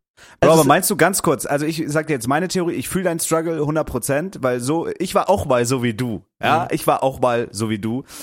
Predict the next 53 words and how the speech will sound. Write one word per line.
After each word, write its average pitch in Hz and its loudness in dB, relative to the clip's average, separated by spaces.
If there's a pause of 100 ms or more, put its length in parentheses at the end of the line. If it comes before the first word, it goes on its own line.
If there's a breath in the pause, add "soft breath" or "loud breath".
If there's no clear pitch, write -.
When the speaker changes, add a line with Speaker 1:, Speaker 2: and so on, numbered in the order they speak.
(200 loud breath)
Speaker 1:
Ich 120 -6
bin's - -4
teilweise 135 0
immer 139 -4
noch 127 -2
ein 117 -4
bisschen, 135 -4
ich 110 -4
hab's 127 -6
aber 120 -4
eigentlich 110 -6
relativ 113 -6
krass 113 -6
in 110 -4
den 104 -6
Griff 113 -6
bekommen. 110 -4 (280 loud breath)
Bei 123 2
mir 170 0
ist 208 -4
es 190 -2
so, 185 -2
ich 143 -2
hab 156 -2
das 147 -8
mal 147 -2
beobachtet 147 -2
und 120 -4
Julia 151 -2
hat 139 -4
das 107 -4
auch 131 -4
beobachtet. 95 -6
Äh, 92 -6
Julia 98 -6
ist 78 -10
meine 95 -6
Möse, 110 -8
by 110 -4
the 107 -6
way, 117 -6
für 107 -14
die 95 -14
Leute, 95 -8
die 85 -16
es 101 -14
nicht 90 -10
wissen. 117 -12 (220)
Speaker 2:
Shoutout. 123 -2
Speaker 1:
Ähm, 123 -10 (360 loud breath)
Shoutout. - -8
<laughs> 285 -12
Shoutout. 190 -2